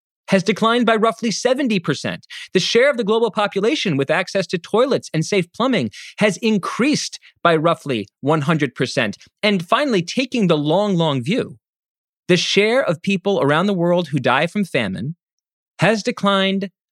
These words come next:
by roughly ninety-nine percent since the late eighteen hundreds,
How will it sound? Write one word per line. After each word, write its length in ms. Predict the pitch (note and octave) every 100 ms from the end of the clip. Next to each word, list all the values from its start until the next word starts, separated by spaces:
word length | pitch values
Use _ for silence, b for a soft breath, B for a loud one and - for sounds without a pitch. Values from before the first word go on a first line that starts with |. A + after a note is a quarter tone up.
| _
by 140 | C#3 C#3
roughly 680 | B2+ G3+ - A3 G#3+ G#3+
ninety-nine 920 | - B2+ C#3+ G3+ G#3+ G#3 F#3+ F3 F3+ F3
percent 560 | F#3+ - D3 D3 - - _
since 320 | - E3 F3
the 100 | F#3
late 260 | D3+ C#3+ C3+
eighteen 360 | C3 B2 D3 C3+
hundreds, 560 | C3+ G2+ F#2+ C#3 -